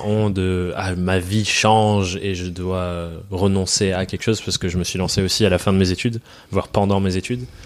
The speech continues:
même si, euh, moi, le message que je recevais à l'époque de la part de mon entourage, euh, qui était du coup à l'époque, euh, mes profs, les responsables de master et la directrice ou les gens dans l'agence où j'étais, parce que j'étais en alternance. Je sais pas si vous avez ça au,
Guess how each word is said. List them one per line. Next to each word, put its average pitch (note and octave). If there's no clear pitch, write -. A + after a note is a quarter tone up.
même F#2+
si, G#2+
euh, F2
moi, G#2
le G2
message G2
que G#2
je F#2
recevais F#2+
à G2
l'époque G2
de F#2+
la F2+
part F#2
de F2+
mon F2+
entourage, F#2+
euh, E2+
qui -
était F2
du E2
coup F2+
à -
l'époque, E2+
euh, E2
mes E2+
profs, F#2
les E2+
responsables F2
de F2
master F2+
et F2
la E2+
directrice F2
ou D#2+
les E2+
gens F#2
dans F2
l'agence F#2+
où G2+
j'étais, F#2
parce -
que -
j'étais F2
en F2+
alternance. F#2
Je -
sais -
pas B2
si -
vous F#2
avez F2
ça F2+
au, E2